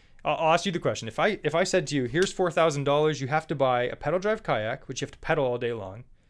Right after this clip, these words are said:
stable, it's a nice boat, really good boat, or I'm gonna give you, uh, a fourteen foot, uh, really light canoe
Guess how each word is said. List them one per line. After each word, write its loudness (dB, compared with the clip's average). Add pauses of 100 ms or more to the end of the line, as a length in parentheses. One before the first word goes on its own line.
(200)
stable, 2
it's -6
a -2
nice -4
boat, -6 (100)
really 0
good 0
boat, -6 (340)
or 4 (880)
I'm -4
gonna -2
give 0
you, -4 (180)
uh, -2
a -12
fourteen -4
foot, 0 (600)
uh, -4 (100)
really 4
light 2
canoe -6